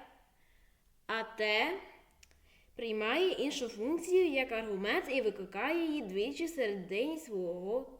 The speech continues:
тіла. Одна з цілей функціонального програмування — використовувати чисті функції.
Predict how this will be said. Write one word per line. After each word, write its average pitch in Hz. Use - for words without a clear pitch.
тіла. 196
Одна 226
з -
цілей 320
функціонального 240
програмування — 214
використовувати 294
чисті 277
функції. 214